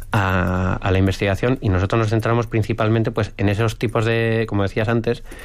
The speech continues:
en, en esos tipos de cáncer que todavía no tienen un, un tratamiento claro, que, o, o que causan más mortalidad,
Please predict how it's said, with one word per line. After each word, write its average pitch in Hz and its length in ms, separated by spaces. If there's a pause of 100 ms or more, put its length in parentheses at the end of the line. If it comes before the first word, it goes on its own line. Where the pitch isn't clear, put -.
(300)
en, 95 680
en 110 120
esos 107 200
tipos 113 220
de 110 100
cáncer 110 280
que 110 100
todavía 101 640
no 101 420
tienen 101 240
un, 101 360
un 101 120
tratamiento 98 400
claro, 151 420
que, 95 640 (260)
o, 104 180
o 98 240
que 98 340 (220)
causan 101 340
más 98 380
mortalidad, 127 500